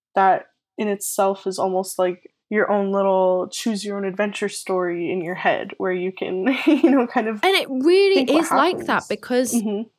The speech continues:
Speaker 2: the actions that you take over the course of the game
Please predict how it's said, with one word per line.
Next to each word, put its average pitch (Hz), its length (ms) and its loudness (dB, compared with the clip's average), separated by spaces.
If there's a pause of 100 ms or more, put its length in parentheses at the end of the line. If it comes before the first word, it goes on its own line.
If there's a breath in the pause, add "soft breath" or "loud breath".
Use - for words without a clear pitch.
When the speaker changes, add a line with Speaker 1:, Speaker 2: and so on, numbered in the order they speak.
(180)
Speaker 2:
the 285 280 2
actions 240 600 -2
that - 260 -4
you 214 600 0 (200)
take - 560 -2
over 208 180 -2
the 208 80 -6
course 226 300 -2
of 185 60 -14
the 202 60 -4
game 180 420 -2